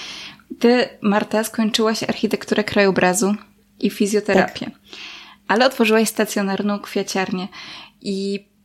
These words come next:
Speaker 1: na początku wydawało mi się, że to się nie łączy. Im bardziej zagłębiałam się w twoją historię, tym bardziej widzę, ile tutaj jest połączonych różnych ze sobą wątków.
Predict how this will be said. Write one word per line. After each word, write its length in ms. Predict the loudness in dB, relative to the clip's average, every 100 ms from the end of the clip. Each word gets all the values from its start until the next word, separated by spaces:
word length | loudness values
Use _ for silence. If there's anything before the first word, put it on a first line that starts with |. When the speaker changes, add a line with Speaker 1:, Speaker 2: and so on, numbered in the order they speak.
| _ 0
Speaker 1:
na 200 | 2 2
początku 540 | 0 2 0 0 -4
wydawało 340 | 0 2 4
mi 80 | 4
się, 120 | 4
że 60 | 2
to 100 | 2
się 140 | 4
nie 140 | 6 8
łączy. 520 | 6 4 2 4 4 4
Im 220 | 2 4
bardziej 520 | 4 4 -2 -2 -2
zagłębiałam 540 | -2 -2 2 4 2
się 120 | 2 -4
w 40 |
twoją 240 | 0 0
historię, 480 | 2 -2 -2 0 0
tym 160 | 0 0
bardziej 360 | 0 2 0
widzę, 440 | -2 -4 2 4 2 0
ile 200 | -4 -4
tutaj 260 | -4 -2
jest 200 | -2 -2
połączonych 600 | 0 0 0 -2 0 0
różnych 300 | -2 -2 -2
ze 80 | -2
sobą 280 | -2 0 2
wątków. 500 | 0 -2 -2 -6